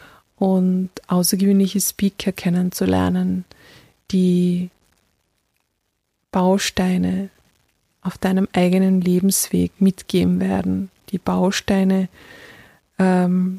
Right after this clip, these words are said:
sein können, dass du die Transformation und den Wandel beschreitest, sodass du auch diese lustvolle Erfahrung im Hier und Jetzt erlebst,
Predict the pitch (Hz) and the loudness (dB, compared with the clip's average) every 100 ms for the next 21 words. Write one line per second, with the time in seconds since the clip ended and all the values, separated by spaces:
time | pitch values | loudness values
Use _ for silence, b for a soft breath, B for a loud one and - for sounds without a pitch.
0 | 196 - 190 175 180 - 196 180 180 180 | -4 -2 0 0 0 -2 0 2 2 2
1 | 175 - - 202 196 196 196 202 b b | 0 -2 -2 -2 0 0 -2 -4 b b
2 | b - 202 - 185 170 - 175 170 - | b -6 -6 -2 0 0 0 0 0 -2
3 | 175 180 185 190 175 175 170 196 180 190 | 0 0 0 0 0 0 0 0 2 0
4 | 180 185 - 180 190 - - 180 - - | 0 -2 -2 -2 -4 -4 -4 -4 -6 -18
5 | b b b b b b - - 175 175 | b b b b b b -8 -2 0 0
6 | - - 175 175 175 180 _ _ _ _ | 0 -2 -2 -2 -4 -8 _ _ _ _
7 | _ _ - - 185 165 180 170 180 - | _ _ -8 -4 -4 0 2 0 -2 -6
8 | 190 196 - - - 196 185 185 - 170 | -2 0 0 -4 -2 2 2 0 -2 -2
9 | 175 175 175 175 - _ _ _ _ _ | -2 -2 -4 -6 -12 _ _ _ _ _
10 | _ _ _ _ _ _ _ _ _ - | _ _ _ _ _ _ _ _ _ -2
11 | 175 170 185 190 196 - 170 - - - | 2 4 4 4 2 0 -2 -2 -6 -10
12 | - 175 170 165 185 - - - | -4 -2 0 0 -2 -6 -10 -10